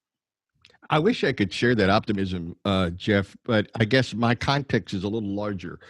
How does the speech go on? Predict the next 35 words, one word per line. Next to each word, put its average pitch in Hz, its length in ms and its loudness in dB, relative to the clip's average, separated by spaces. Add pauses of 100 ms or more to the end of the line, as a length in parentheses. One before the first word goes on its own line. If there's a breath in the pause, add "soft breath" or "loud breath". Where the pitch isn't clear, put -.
(320 loud breath)
Uh, 107 300 4
I 139 140 2
go 151 160 4
back 127 280 2
to 120 160 -2
eighteen 104 340 -2
sixty-five 92 680 -2
at 92 120 -4
the 98 160 -4
end 117 140 2
of 107 80 2
the 95 80 0
Civil 95 340 -2
War, 90 420 -6
and, 98 460 0 (680 soft breath)
uh, 90 480 2 (200)
genetically 123 1040 4
and 95 100 -4
historically, 113 1300 2
you 127 100 0
know, 101 300 -4
I 113 140 2
have 104 220 2
roots 113 600 0 (1700 soft breath)
with 110 280 0
the 107 100 -6
regard 98 340 0
to 104 60 -4
those 117 160 0
people 110 240 -2
who 98 80 -4
came 113 240 2
out 120 120 2
of 123 100 -4
slavery, 87 540 -4